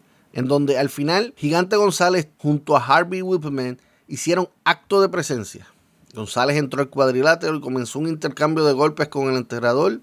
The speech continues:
y de repente mister Hooks también hizo acto de presencia, atacando a Paul Bearer y arrebatándole la urna, con la cual comenzó a atacar a Taker y al mismo Paul Bearer. Ambos quedaron noqueados en el centro del ring.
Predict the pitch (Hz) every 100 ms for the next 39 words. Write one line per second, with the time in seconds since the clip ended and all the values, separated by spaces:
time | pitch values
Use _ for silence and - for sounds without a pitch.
0 | - 135 147 143 151 196 196 131 120 -
1 | 202 202 208 156 175 143 - - _ -
2 | 120 127 156 160 - 190 156 170 - 160
3 | 156 - 175 151 151 127 110 - 107 -
4 | 127 131 131 143 160 170 - _ _ 147
5 | 151 175 139 113 113 113 _ _ _ 135
6 | 131 143 135 127 131 147 151 139 120 117
7 | 107 90 _ _ _ _ _ _ _ 135
8 | 139 131 139 135 147 143 139 165 185 -
9 | 175 185 175 180 196 190 156 143 139 147
10 | 156 156 151 131 143 120 95 - _ _
11 | _ - 139 156 160 147 143 143 147 135
12 | 151 165 165 143 123 113 120 123 127 127
13 | 110 110 104